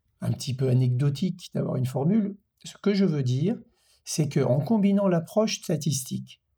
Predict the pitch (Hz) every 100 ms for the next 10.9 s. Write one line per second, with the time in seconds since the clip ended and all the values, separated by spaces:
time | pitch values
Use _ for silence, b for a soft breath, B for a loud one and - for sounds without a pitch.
0 | _ _ _ - 127 147 156 185 147 127
1 | 127 147 160 - 190 294 156 - - 170
2 | 120 - 151 139 120 117 - 120 135 131
3 | 123 120 120 170 147 123 - 120 123 -
4 | - - 196 175 - 196 175 143 123 _
5 | _ _ _ _ 147 123 127 120 139 123
6 | 131 117 117 123 127 - 190 - _ b
7 | b b b b 147 147 175 165 165 165
8 | 127 113 - - 208 202 - 196 185 165
9 | 147 135 135 139 135 117 117 110 110 -
10 | 165 175 151 139 120 - 175 190 -